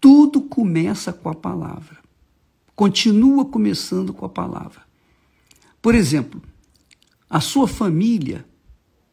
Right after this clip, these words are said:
começou com a palavra. Seu pai, sua mãe começaram com a palavra. Eles empenharam a palavra um para com o outro no altar e depois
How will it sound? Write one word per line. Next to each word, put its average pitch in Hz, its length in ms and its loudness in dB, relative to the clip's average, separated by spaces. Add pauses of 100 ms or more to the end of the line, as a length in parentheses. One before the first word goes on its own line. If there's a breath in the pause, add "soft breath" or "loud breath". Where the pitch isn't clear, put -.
(140)
começou 185 480 -4
com 180 100 -10
a 170 40 -8
palavra. 156 540 -8 (120)
Seu - 260 -4
pai, 156 300 -4
sua 131 240 -8
mãe 165 280 -2 (460)
começaram 156 560 -4
com 147 120 -10
a - 20 -6
palavra. - 640 -12 (1000)
Eles 196 220 2
empenharam 220 680 0
a 165 40 0
palavra 139 640 -4
um 226 340 0
para 185 280 -8
com 151 320 0
o 131 40 2
outro 156 320 -2
no 139 220 -2
altar 165 640 -6 (1000)
e 262 100 2
depois 226 840 -4